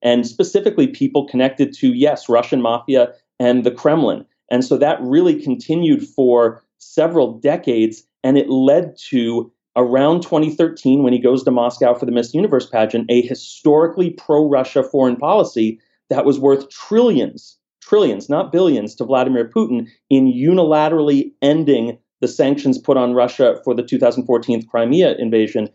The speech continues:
and had no benefit whatsoever to America. And that foreign policy was basically bought and paid for by the Kremlin in advance.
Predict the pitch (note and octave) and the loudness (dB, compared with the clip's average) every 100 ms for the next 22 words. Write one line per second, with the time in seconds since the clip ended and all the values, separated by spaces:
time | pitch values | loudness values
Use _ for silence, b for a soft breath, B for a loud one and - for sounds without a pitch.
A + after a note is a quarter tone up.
0 | _ - C3 C#3 B2+ C3+ C#3 D#3 E3 D#3 | _ -2 0 0 0 2 4 4 4 2
1 | C#3 C#3 B2+ B2 A#2+ B2 A#2 A2+ B2 A2+ | 2 0 0 -2 0 0 0 -4 -4 -2
2 | G#2+ G#2 G2+ A#2 A#2 C3 - - D3+ C3 | -2 -4 -4 -4 -2 -2 -2 -2 -2 0
3 | C3 A#2+ A#2+ B2+ A2+ A2+ _ _ A#2+ A2+ | 0 0 0 -2 -4 -4 _ _ 0 0
4 | A2+ B2 B2+ B2+ - A#2+ A2+ A#2 A2+ A2+ | 2 2 2 0 -2 -2 0 0 0 -2
5 | G#2+ G#2 A2+ A2 - A2+ G#2+ - _ - | -6 -4 -4 -4 -2 0 0 0 _ 0
6 | A2 A2 - A#2 A2 A2 G#2 A2+ A2 F#2 | 2 2 0 0 0 0 0 0 -2 0
7 | F#2 E2 - - | -4 -6 -14 -20